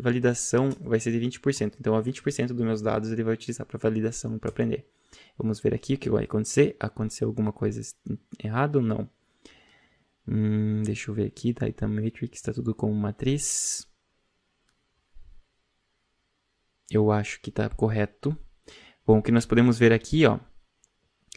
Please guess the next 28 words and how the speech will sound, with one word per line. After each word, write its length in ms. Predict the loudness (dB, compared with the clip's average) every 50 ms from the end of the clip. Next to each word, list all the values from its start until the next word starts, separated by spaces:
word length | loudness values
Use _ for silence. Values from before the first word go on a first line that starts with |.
| -20 _ _ _ 0
Então, 320 | 0 4 8 8 8 8
aqui, 280 | 6 2 2 2 2 4
em 40 | 2
ci-, 220 | 0 -2 -6 -6 -4 -2
aqui 420 | -4 -4 -2 0 0 2 2 2 2
nessa 240 | 0 0 0 0
parte 260 | 0 0 0 0 0 0
de 120 | -2 -2
cima, 320 | -2 -4 -4 -4 -4 -2
nós 200 | -2 -2 -4 -4
temos 300 | -2 -2 -2 0 0 2
o 60 | 2 4
loss, 500 | 4 4 4 2 0 -2 -4 -6 -10 _ _ _ -20 -20 -20 _ _ _
que 140 | 0 2
é 20 | 2
a 60 | 2
função 340 | 0 -4 -8 -6 -4 -4 -2
de, 220 | -2 -4 -4 -6 -8
de, 380 | -4 0 2 2 2 0 -2 -4 -4
é, 280 | -4 -4 -4 -4 -6 -8 -10 -14 _ _ -6
loss, 220 | -4 -2 -2 -2 -4
no 80 | -6
caso. 340 | -4 -2 0 0 0 -2 -6 _ _ -20 -20 -20 -20 -14 -6 -2
E 140 | 0 2
aqui 360 | 2 0 0 0 2 4 4 2
é 200 | 2 0 0 2
o, 140 | 2 2
a, 60 | 2